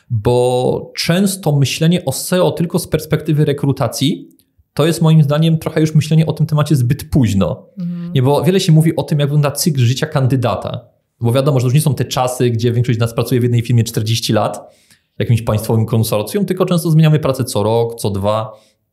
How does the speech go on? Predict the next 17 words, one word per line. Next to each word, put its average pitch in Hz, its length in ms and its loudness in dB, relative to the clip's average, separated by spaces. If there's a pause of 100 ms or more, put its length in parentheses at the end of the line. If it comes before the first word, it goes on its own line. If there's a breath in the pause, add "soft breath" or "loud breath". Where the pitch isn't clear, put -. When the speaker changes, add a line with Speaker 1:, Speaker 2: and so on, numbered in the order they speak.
(380)
Speaker 1:
co 123 100 -2
trzy - 240 -4
lata, 110 260 -2
czyli 120 280 -4 (260 loud breath)
w - 60 -16
ciągu 143 260 0
tego 139 220 -2
całego, 143 340 0
w - 40 -2
cudzysłowie, 131 340 2
cykla, 131 840 -2
cyklu 143 320 0
życia, 127 400 0
tego 127 180 -2
cyklu - 260 -2
naszej 123 220 -2
kariery, 123 520 -2